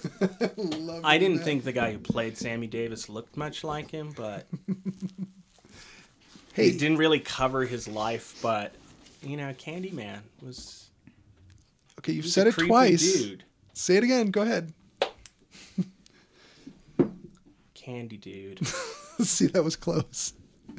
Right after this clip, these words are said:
Speaker 1: Uh, well, let's, let's make a podcast. Hello and welcome to another exciting episode of Chewing the Scenery Horror Movie Podcast,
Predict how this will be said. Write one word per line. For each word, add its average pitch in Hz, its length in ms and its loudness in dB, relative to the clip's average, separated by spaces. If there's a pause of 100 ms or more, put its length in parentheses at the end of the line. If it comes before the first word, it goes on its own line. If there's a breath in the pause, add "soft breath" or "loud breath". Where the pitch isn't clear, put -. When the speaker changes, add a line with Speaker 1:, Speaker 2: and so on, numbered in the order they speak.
(720 loud breath)
Speaker 1:
Uh, 180 540 4 (120)
well, 170 120 -4
let's, 214 180 -4 (320)
let's 185 240 -6
make 240 120 -4
a - 40 -14
podcast. - 640 -4 (720 loud breath)
Hello 294 320 2
and 294 100 2
welcome 277 240 6
to 262 80 4
another 247 260 6
exciting 214 360 2
episode 214 300 4
of 185 100 2
Chewing 180 200 4
the 151 60 2
Scenery 151 320 0
Horror 147 200 0
Movie 151 200 0
Podcast, 160 760 -2